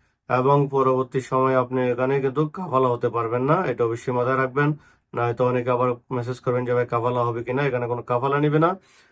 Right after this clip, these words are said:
সেক্ষেত্রে আপনার আকামা যদি এক্সপায়ার থাকে, আপনার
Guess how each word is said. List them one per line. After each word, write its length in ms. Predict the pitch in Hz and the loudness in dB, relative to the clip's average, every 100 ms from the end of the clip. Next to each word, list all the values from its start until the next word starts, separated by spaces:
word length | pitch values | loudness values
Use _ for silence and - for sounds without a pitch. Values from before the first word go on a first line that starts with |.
| _ | _
সেক্ষেত্রে 440 | - 131 127 127 143 | -4 -2 0 0 2
আপনার 300 | 131 131 131 | 2 2 2
আকামা 420 | 131 131 131 131 131 123 | 2 0 2 4 4 2
যদি 220 | 127 127 | 0 0
এক্সপায়ার 440 | 123 - 131 127 | 0 0 0 0
থাকে, 340 | 120 127 123 131 131 | 0 -2 2 2 2
আপনার 320 | 123 113 123 | 0 -2 -2